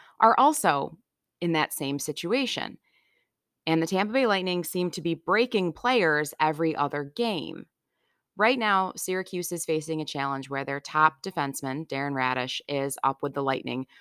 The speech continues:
for what appears to be the foreseeable future. I'm personally, personally curious as to whether the team will decide to send Raddysh down before he hits that waiver threshold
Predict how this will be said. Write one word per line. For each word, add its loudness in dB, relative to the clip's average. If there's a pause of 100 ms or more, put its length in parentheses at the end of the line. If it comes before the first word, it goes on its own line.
(120)
for 4
what 6
appears 0
to -2
be 0
the 0
foreseeable -2
future. -8 (720)
I'm 4
personally, -2 (440)
personally -2
curious 0
as -2
to -4
whether 2
the -6
team -2 (440)
will 2 (360)
decide 4
to -6
send -2
Raddysh 2
down 0
before -2
he -6
hits -8
that 2
waiver -2
threshold 0